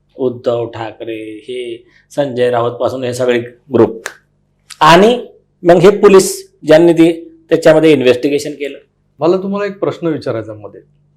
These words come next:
Speaker 2: सॉरी टू
Speaker 1: न-, no, no problem.
Speaker 2: केस रिओपन करणं हा जो काही प्रकार आहे ना, तो कोणत्या बेसिसवर होतो? म्हणजे आज मला असं वाटतं की खूप केसेस आहेत, म्हणजे माझ्या मनातल्या केसेस आहेत, मला वाटतं त्या रिओपन व्हाव्यात,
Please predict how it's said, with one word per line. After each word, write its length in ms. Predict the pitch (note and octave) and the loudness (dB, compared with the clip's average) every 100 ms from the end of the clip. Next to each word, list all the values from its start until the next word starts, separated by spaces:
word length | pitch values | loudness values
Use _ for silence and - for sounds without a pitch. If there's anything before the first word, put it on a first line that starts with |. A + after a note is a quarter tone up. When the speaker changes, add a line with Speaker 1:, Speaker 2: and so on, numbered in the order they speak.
| _ A#2+ | _ -20
Speaker 2:
सॉरी 280 | - B2+ C#3 | -8 -6 -6
टू 300 | D3 D3 E3 - | -8 -8 -8 -4
Speaker 1:
न-, 120 | E3+ | -4
no, 60 | F3+ | -2
no 120 | D3+ | -4
problem. 240 | C3 A2+ A2 - _ _ _ _ _ _ _ _ | -8 -14 -16 -18 _ _ _ _ _ _ _ _
Speaker 2:
केस 320 | - G#3 A3 F#3 | 0 2 2 -2
रिओपन 600 | E3 G#3+ G#3+ F#3+ G3 F3+ | -2 0 2 2 0 -2
करणं 320 | D#3+ B2 A2 | -2 -4 -8
हा 180 | A2+ C3 | -10 -8
जो 140 | C#3+ | -6
काही 160 | D3 D3+ | -4 -4
प्रकार 320 | D3 C3 C#3 | -4 -4 -4
आहे 100 | A2+ | -6
ना, 100 | - - _ _ _ _ _ _ _ _ _ - | -10 -18 _ _ _ _ _ _ _ _ _ -6
तो 60 | |
कोणत्या 440 | G#3+ G3 F#3+ F#3+ A3+ | -4 2 2 4 2
बेसिसवर 500 | F#3 F3 F#3 G3 F3 | 2 0 0 -2 0
होतो? 380 | B2+ A2+ F#2 _ | -2 -6 -14 _
म्हणजे 500 | A#2+ B2 C#3 C3+ B2+ - _ _ | -16 -4 0 0 -2 -12 _ _
आज 240 | A#2 C#3+ | -4 -2
मला 260 | C#3+ D3 D#3 | -2 0 2
असं 180 | D3+ F3 | 2 2
वाटतं 260 | D#3 - | 0 0
की 120 | E3 - | -4 -6
खूप 240 | A3 - | -10 -4
केसेस 320 | F3 D3 E3+ C#3 | 0 2 0 -2
आहेत, 120 | G#2+ | -8
म्हणजे 180 | A#2+ B2+ | -10 -10
माझ्या 320 | B2+ A#2 D3 | -8 -4 -4
मनातल्या 440 | D3 C#3+ D3 D3+ | -2 -4 -4 -4
केसेस 360 | D3 B2 - A2 | -6 -6 -8 -14
आहेत, 120 | G2+ _ _ _ _ - | -18 _ _ _ _ -2
मला 160 | E3 | 2
वाटतं 300 | E3 D#3 F3+ | 2 0 0
त्या 100 | F3+ | 2
रिओपन 440 | D3 D3+ D3 D3 C#3 | 2 0 -2 -4 -6
व्हाव्यात, 280 | A2 G#2 | -8 -12